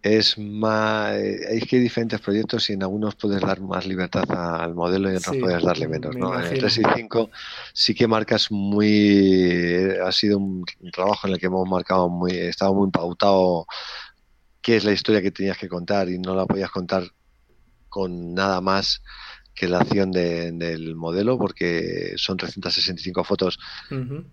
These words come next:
Speaker 1: en co-, en un mismo espacio y con un mismo encuadre, con lo cual el encuadre no puedes dar tú, eh, o cambiar la sensación de, de lo que te está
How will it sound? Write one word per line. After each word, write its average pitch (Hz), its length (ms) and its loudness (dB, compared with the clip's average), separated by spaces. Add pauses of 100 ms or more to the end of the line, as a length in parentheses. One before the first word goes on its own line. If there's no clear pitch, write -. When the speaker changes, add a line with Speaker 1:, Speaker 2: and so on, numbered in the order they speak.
Speaker 1:
en 95 120 -6
co-, 95 160 -4
en 92 280 -2
un 104 80 2
mismo 101 220 4
espacio 87 520 0 (760)
y 95 360 4
con 92 180 -2
un 90 140 -2
mismo 95 200 0
encuadre, 104 460 2
con 95 140 -2
lo 87 140 -2
cual 98 360 2
el 87 180 -2
encuadre 98 560 2
no 95 280 -2
puedes 104 560 2
dar 98 320 -2 (260)
tú, 104 320 4 (840)
eh, 85 1160 -2 (100)
o 85 140 -10
cambiar 95 580 2
la 92 200 -4
sensación 95 500 -4
de, 95 600 0
de 92 160 -4
lo 92 80 -2
que 92 80 -2
te - 120 -10
está 92 840 -2